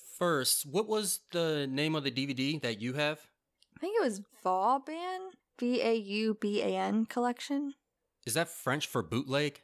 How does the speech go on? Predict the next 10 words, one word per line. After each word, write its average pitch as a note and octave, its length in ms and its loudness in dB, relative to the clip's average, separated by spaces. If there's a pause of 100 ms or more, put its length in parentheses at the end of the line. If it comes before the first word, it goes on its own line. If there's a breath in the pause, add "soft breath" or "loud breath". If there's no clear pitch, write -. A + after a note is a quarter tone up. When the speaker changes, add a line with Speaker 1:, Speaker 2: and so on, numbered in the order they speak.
Speaker 2:
<laughs> - 160 -6
I B3+ 320 4
don't C#4+ 1200 2
know. F4+ 60 6
I C4+ 140 4
think G#4+ 180 -4
I A#4 200 6
found E4 320 4
it, D#4 200 4
like, C4+ 380 2